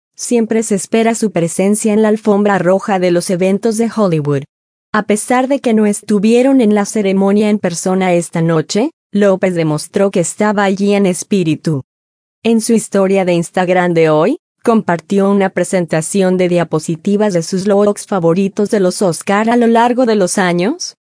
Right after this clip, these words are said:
incluido el vestido verde azulado de ensueño que usó durante la aparición conjunta de ella y Affleck en la setenta y cinco entrega anual de los premios de la Academia en dos mil tres,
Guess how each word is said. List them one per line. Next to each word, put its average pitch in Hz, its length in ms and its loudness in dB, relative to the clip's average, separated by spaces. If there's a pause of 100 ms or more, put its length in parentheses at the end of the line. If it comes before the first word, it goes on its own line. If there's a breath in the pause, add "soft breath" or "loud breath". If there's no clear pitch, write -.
incluido 220 540 2
el 196 60 2
vestido 180 500 -2
verde 190 320 0
azulado 196 600 0
de 220 80 0
ensueño 180 680 0 (100)
que 190 120 2
usó 196 300 -2
durante 175 420 -2
la 160 160 0
aparición 175 680 -2
conjunta 190 580 -2
de 175 220 2
ella 208 200 0
y 208 60 2
Affleck 190 480 -2
en 226 220 2
la 226 100 2
setenta 170 500 0
y 151 60 0
cinco 190 400 -2
entrega 190 480 0
anual 208 340 2
de 240 60 2
los 220 220 0
premios 196 480 0
de 185 80 -2
la 165 100 -2
Academia 180 560 0
en 175 140 0
dos 214 260 2
mil 208 300 2
tres, 143 500 0